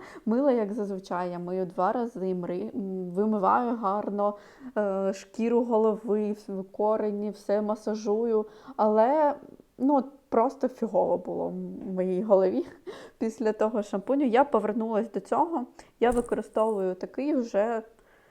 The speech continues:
ну, десь близько двох років. Мені дуже він сподобався. У мене є і, е, маска, і спрей цього бренду.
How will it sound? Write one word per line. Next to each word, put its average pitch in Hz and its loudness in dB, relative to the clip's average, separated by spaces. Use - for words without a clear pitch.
ну, 247 4
десь 262 0
близько 240 0
двох 196 -6
років. 196 4
Мені 214 0
дуже 208 -2
він 175 -8
сподобався. 226 0
У 220 -6
мене 220 0
є 202 -2
і, 190 -4
е, 196 -8
маска, 254 0
і 196 -6
спрей 285 -4
цього 214 -4
бренду. 196 -8